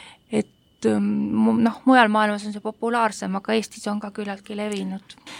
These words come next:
Suvel nüüd oli võimalus neid kliendipäevi teha, et loomulikult koroona ajal inimesi me massiliselt korterisse kokku ei kutsunud. Nüüd väga palju tehakse eelregistreerimisega kliendipäevi, et ei olegi nii, et kõik, äh, ma ei tea, kümmekond huvilist on korraga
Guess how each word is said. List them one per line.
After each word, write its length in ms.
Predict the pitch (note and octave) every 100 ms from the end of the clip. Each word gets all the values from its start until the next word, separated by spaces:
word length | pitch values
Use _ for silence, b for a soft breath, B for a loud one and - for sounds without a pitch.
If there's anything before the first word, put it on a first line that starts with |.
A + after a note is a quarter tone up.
| B
Suvel 320 | - A#3 G#3+
nüüd 140 | G3 G3
oli 160 | G3+ G#3
võimalus 400 | A3+ G#3 G3 F#3+
neid 120 | F3+
kliendipäevi 680 | - A3 G#3 G3 G3 G3 G3
teha, 220 | G#3 G#3 G3+
et 60 | G3+
loomulikult 500 | G3+ G3 G3 F#3+ F#3+
koroona 460 | F#3+ G3+ G3+ F#3 F#3
ajal 260 | F#3 F3+ F3+ B B B
inimesi 500 | G#3+ G#3 F#3+ F#3 -
me 120 | F#3+ F#3+
massiliselt 640 | G3+ G3+ G3 F#3 F#3+ F#3
korterisse 560 | - G3 - G3 - G#3
kokku 320 | G#3 G3 G3+
ei 60 | G3
kutsunud. 680 | B3 A#3+ - F#3 F#3 G3 - B B B B -
Nüüd 120 | A3
väga 220 | A#3+ A#3+
palju 220 | A3 A3
tehakse 440 | G3+ G3+ G3+ - G#3+
eelregistreerimisega 1160 | A3 G3 F#3+ - - A#3+ A#3 F#3 F#3 G3 F#3+
kliendipäevi, 720 | G3 G3+ G3+ G3 G3 F#3+ F#3+
et 220 | F#3+ - G3+
ei 60 | G#3
olegi 360 | G#3+ F#3+ -
nii, 140 | F#3+ F#3+
et 140 | F#3
kõik, 320 | - G3+ - -
äh, 140 | F#3+ F#3+ - B B B
ma 80 | F#3+
ei 20 |
tea, 100 | F#3+
kümmekond 640 | G3 A3 G#3 G3 F#3+ G3 F#3+
huvilist 460 | A3 G#3 F#3+ -
on 80 | F#3+
korraga 560 | G3+ G#3+ G3+ F#3 F#3+